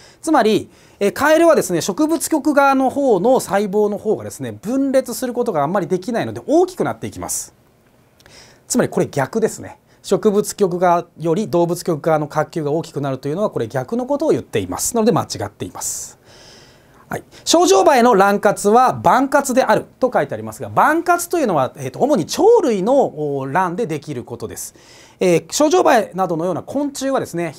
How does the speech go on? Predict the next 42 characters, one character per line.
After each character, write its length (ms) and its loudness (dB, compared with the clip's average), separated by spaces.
表 240 0
活、 420 -4
表 160 0
面 240 -2
が 220 2
こ 440 -8
う、 200 -20
か-、 240 -4
卵 140 -8
活 180 -10
し 80 -12
て 100 -6
い 60 -8
く 120 -6
と 140 -14
い 60 -6
う 80 0
の 100 0
が、 240 0
え 580 2
ー、 60 -8
一 80 -8
般 140 2
的 100 -8
で 120 -6
す 120 -14
の 80 -10
で、 420 -4
そ 140 -6
こ 80 0
の 80 -2
知 120 -4
識 360 -10
が 200 0
あ 60 -4
れ 100 0
ば、 420 2
あ、 120 -2
晩 160 0
活 220 -4
は 120 0
違 60 -8